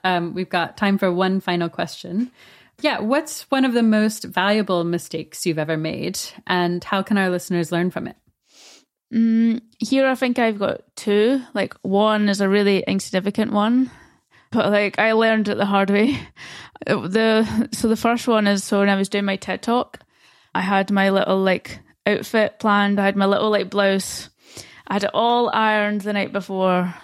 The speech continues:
Speaker 2: Like, it was hanging up ready 'cause I have, it's, like, first on the next morning. So I was all prepared. I had, for once, I ironed my, my shirt. And then, <laughs> like, I turn up to the centre and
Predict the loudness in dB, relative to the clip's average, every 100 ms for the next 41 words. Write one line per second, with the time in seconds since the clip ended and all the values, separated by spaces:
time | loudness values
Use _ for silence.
0 | -6 -6 -4 -4 -4 -2 0 2 2 2
1 | 2 0 2 0 0 -2 -4 -4 -2 -2
2 | -4 -4 -4 -6 -2 -4 -2 -4 -4 -6
3 | -8 -10 -10 -8 -8 -8 -12 _ _ -20
4 | -20 -4 -2 0 0 0 -2 0 2 2
5 | 0 -6 -6 -2 2 2 0 -10 -10 -2
6 | 0 2 0 0 0 0 2 2 0 0
7 | 0 0 -2 -2 -4 0 -2 -2 _ _
8 | -20 -20 -20 _ -2 0 2 2 4 2
9 | 0 -2 -4 0 0 2 0 2 2 2
10 | 0 0 0 2 2 2 2 2 0 -2
11 | -4 0 2 4 2 0 -4 -6 -14